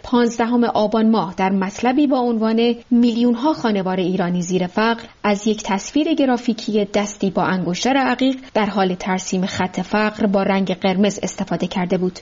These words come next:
حامیان رهبر جمهوری اسلامی روز گذشته با انتشار گستردهٔ این تصویر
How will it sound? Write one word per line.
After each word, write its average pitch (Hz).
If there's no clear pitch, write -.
حامیان 202
رهبر 190
جمهوری 185
اسلامی 202
روز 226
گذشته 220
با 196
انتشار 185
گستردهٔ 190
این 330
تصویر 254